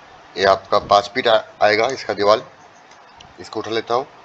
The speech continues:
अभी देखिए इसको मैं उठाता हूँ सात feet। ये विंडो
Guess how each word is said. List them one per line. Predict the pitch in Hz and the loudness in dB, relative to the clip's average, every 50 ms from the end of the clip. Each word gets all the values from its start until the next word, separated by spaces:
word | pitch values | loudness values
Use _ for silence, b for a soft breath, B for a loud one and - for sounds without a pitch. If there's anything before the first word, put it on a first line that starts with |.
| - - - - - - - - - - - - - - - - - - - - - - - | -20 -20 -20 -20 -20 -20 -20 -20 -20 -20 -20 -20 -20 -20 -20 -20 -20 -20 -20 -20 -20 -18 -16
अभी | 87 90 90 | -12 -12 -10
देखिए | 90 92 - - 95 | -12 -12 -12 -12 -12
इसको | 92 - - - 101 | -12 -12 -12 -10 -8
मैं | 98 101 | -6 -6
उठाता | 95 - - 98 - - 104 104 | -8 -6 -6 -8 -4 -2 0 0
हूँ | 104 104 107 107 101 - - B B B B B B - - - - - - - - | 0 0 -2 -4 -6 -8 -14 B B B B B B -20 -20 -20 -20 -20 -20 -20 -14
सात | - - 92 92 - | -6 -4 -4 -4 -4
feet। | - - 127 135 131 - - - - - - - - - - - - - - - - - B B B B B - - - - - - - - | -6 -6 -6 -6 -6 -8 -14 -20 -20 -20 -20 -20 -20 -20 -20 -20 -20 -20 -20 -20 -20 -20 B B B B B -20 -20 -20 -20 -20 -20 -12 -4
ये | - 120 | 0 0
विंडो | 131 131 127 123 131 127 | 2 2 2 2 0 0